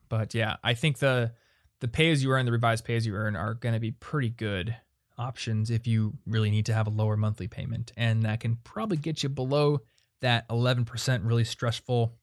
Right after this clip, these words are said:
threshold. And yeah, it's, you don't wanna be at that point. It's, it's tough. Which actually reminds me, I'm, I'm kinda glad that I didn't pay for my dorm with my, uh, part-time job money, because it would have meant that I would have to eat ramen and stuff.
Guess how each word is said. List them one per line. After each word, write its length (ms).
threshold. 520
And 480
yeah, 260
it's, 280
you 60
don't 100
wanna 140
be 140
at 120
that 220
point. 340
It's, 240
it's 160
tough. 300
Which 160
actually 320
reminds 320
me, 180
I'm, 280
I'm 120
kinda 220
glad 320
that 100
I 60
didn't 180
pay 200
for 120
my 100
dorm 420
with 180
my, 300
uh, 220
part-time 360
job 200
money, 220
because 360
it 140
would 180
have 260
meant 360
that 160
I 60
would 100
have 160
to 80
eat 180
ramen 400
and 140
stuff. 320